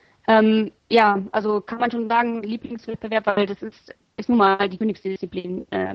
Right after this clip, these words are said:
bei den Leichtathleten. Ich mag ja die Leichtathletik, weil man da so viel zu sehen bekommt. Gerade wenn man live im Stadion ist, da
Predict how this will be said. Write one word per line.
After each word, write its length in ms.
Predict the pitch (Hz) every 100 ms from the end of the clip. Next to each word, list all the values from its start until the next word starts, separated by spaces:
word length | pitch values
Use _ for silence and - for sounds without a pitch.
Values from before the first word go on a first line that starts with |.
| 190
bei 100 | 190
den 120 | 185
Leichtathleten. 540 | 185 185 - 190 196 196
Ich 120 | -
mag 180 | 214 -
ja 40 | 202
die 60 | 202
Leichtathletik, 640 | 202 - - 202 208 - _ _ -
weil 260 | 175 214 240
man 300 | 247 254 247 _ _ _ -
da 140 | 214
so 80 | 208
viel 240 | - 254 226
zu 140 | 196
sehen 180 | 185 185
bekommt. 300 | 180 185 185
Gerade 300 | 196 214 226
wenn 80 | 214
man 100 | 202
live 240 | 196 -
im 80 | 202
Stadion 420 | 202 208 233 240
ist, 220 | 240 -
da 100 | 196